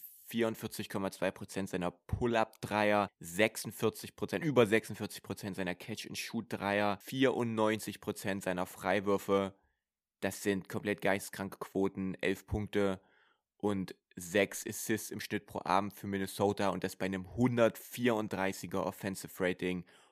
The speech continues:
fünfundsechzig Prozent True Shooting. Wenn wir über den Erfolg Minnesotas bisher reden, die alle Erwartungen übertreffen, reden wir natürlich über Edwards Breakout, über Rudy Goberts Defensive Player of the Year Campaign, aber wir müssen auch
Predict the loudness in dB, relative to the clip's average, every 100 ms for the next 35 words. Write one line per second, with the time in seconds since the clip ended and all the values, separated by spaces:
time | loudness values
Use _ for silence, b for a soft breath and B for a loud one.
0 | b _ -4 2 2 2 2 2 2 0
1 | -10 -8 -8 -6 -6 -6 -6 -4 -2 0
2 | 0 -2 -10 b b b b b b -8
3 | 0 2 2 2 4 4 4 0 2 2
4 | 2 -4 0 0 0 -6 -4 0 2 0
5 | 0 -2 0 0 2 0 0 -2 -2 0
6 | -2 -2 -2 -2 -2 -4 -4 0 0 0
7 | 0 -2 -2 -6 -14 -16 -8 0 2 2
8 | 4 4 4 0 2 4 2 b b b
9 | b b -4 -2 0 0 4 6 6 2
10 | -6 -6 -4 -4 -6 -2 0 0 -2 0
11 | 0 -2 -2 0 2 0 0 2 4 2
12 | 0 0 0 0 -4 -4 -6 -10 _ 2
13 | 2 0 -6